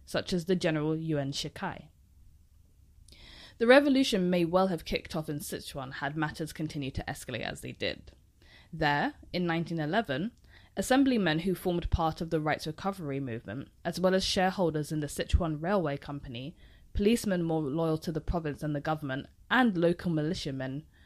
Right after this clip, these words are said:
met to protest the handing over of yet more railway projects to foreign companies,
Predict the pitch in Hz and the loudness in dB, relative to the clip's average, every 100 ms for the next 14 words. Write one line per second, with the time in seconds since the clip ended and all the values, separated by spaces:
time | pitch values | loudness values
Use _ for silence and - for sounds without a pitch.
0 | - - 214 - 247 - 220 214 190 170 | -20 2 2 2 -2 0 0 2 0 -4
1 | 180 - 185 185 190 175 160 - 156 160 | -6 -2 0 2 2 2 2 0 0 0
2 | 170 - 156 185 202 208 190 180 165 165 | 0 -2 0 2 4 4 2 0 0 0
3 | 143 139 - 135 123 - - 147 135 127 | 0 -4 -6 -6 -8 -8 -12 -8 -6 -6
4 | 139 147 139 - - - | -8 -8 -8 -8 -14 -14